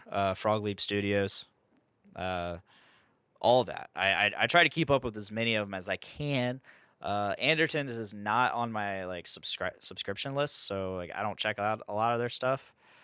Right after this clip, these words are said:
Uh, I definitely every so often check out Rob Chapman and what he has to do.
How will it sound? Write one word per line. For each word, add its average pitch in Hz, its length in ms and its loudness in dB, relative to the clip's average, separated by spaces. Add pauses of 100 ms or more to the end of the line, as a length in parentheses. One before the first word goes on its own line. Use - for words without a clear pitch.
(240)
Uh, 104 420 2
I 104 140 -4
definitely 117 640 0 (420)
every 117 300 4
so 123 240 6
often 110 320 2
check 110 180 0
out 98 160 2
Rob 101 240 0
Chapman 123 480 -2 (720)
and 92 320 -8
what 92 180 -2
he 110 120 -2
has 107 200 0
to 110 240 -4 (140)
do. 117 260 -4